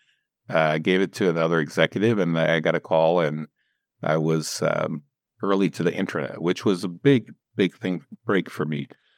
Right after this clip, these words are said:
because getting involved in a company like A O L before there was a Google, for example, you know, that was very meaningful. And I was, I was hooked. I was like, "I'm gonna do this for the rest of my life. It's gonna be about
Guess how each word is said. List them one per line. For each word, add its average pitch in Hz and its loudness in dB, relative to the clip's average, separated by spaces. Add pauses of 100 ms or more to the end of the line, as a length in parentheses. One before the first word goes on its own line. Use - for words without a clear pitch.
(280)
because 80 2
getting 90 0
involved 82 0
in 73 -6 (240)
a - -20
company 90 0
like 80 0
A 87 4
O 85 2
L 80 4
before 82 -2
there 78 -2
was 73 -4
a 85 -2
Google, 120 2
for 101 -2
example, 85 -2
you 90 0
know, 87 2
that 87 2
was 82 0
very 80 0
meaningful. 78 -4 (460)
And 82 0
I 80 2
was, 78 -2
I 82 -4
was 76 -4
hooked. - 0 (480)
I 80 4
was 82 0
like, 80 4
"I'm 85 0
gonna 80 -2
do 78 0
this 76 -2
for - -4
the 73 -2
rest 76 0
of - -8
my 73 -2
life. 73 -2
It's - -16
gonna 76 -4
be 73 -4
about 73 -6